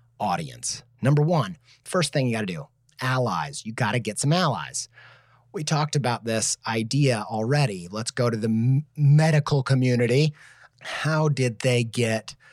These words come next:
people to give vaccines a shot? A pun, another,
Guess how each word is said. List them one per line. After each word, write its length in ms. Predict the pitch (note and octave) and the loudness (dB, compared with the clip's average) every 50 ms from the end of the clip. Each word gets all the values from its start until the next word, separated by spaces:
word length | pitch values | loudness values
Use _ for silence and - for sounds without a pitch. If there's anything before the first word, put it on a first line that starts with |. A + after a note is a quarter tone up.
| _ _ _ | _ _ _
people 460 | - D3 D3+ F3 F3+ - B2 A2+ A2 | 0 2 2 2 2 0 0 -2 -2
to 100 | - A#2 | -2 -2
give 240 | A2 - C3+ C3+ A#2+ A2 | 0 2 2 2 2 0
vaccines 760 | - B2+ C3+ C#3+ D#3 - - - - B2 A#2+ A#2+ A#2+ B2+ - | 0 0 2 2 0 0 -2 -4 -2 0 0 2 2 2 2
a 60 | D#3 | 2
shot? 640 | D3 - - - G#3 A3+ A#3+ - E2 G#2+ - - - - _ _ _ _ _ _ _ _ _ _ _ _ _ _ _ _ _ _ _ _ _ _ _ _ _ _ _ _ _ - - | 2 2 2 0 0 0 0 -2 -2 -4 -8 -10 -12 -12 _ _ _ _ _ _ _ _ _ _ _ _ _ _ _ _ _ _ _ _ _ _ _ _ _ _ _ _ _ -20 -8
A 60 | - | -4
pun, 420 | - - A2 G2 E2+ D2+ C#2+ - - _ _ - | -4 -2 0 -2 -2 -4 -6 -10 -14 _ _ -4
another, 380 | G#2+ G#2 G2 F#2+ F2+ F2 - | -4 -2 -2 -2 -4 -6 -8